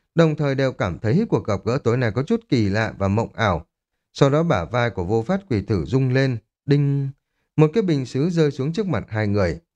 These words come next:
chữa thương, giải độc. Vô phát quỷ thử khổng lồ lau chữ trước đó, lại sột soạt viết năm chữ này lên bảng. Nông viên thoáng cái liền hiểu ra, đây là thuốc dành cho hắn, mũi tên trước đó là có độc.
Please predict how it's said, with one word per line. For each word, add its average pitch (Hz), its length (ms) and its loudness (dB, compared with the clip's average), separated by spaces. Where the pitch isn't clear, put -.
chữa 135 200 2
thương, 131 320 0
giải 90 300 0
độc. 110 260 -2
Vô 196 200 4
phát 220 180 -4
quỷ 123 140 0
thử 104 220 -2
khổng 95 260 -2
lồ 101 260 0
lau 120 340 0
chữ 156 200 0
trước 202 220 -2
đó, 107 280 0
lại 135 180 2
sột 123 260 -2
soạt 113 260 -2
viết 160 220 -2
năm 117 160 0
chữ 147 140 -2
này 123 220 2
lên 101 260 0
bảng. 98 200 2
Nông 135 220 4
viên 123 220 0
thoáng 123 260 0
cái 127 200 0
liền 139 240 2
hiểu 92 240 -2
ra, 120 280 0
đây 135 160 2
là 98 140 0
thuốc 202 320 0
dành 92 200 -2
cho 113 140 0
hắn, 123 240 2
mũi 214 220 4
tên 190 220 2
trước 226 180 -2
đó 117 120 -2
là 160 120 0
có - 140 -6
độc. 135 300 -2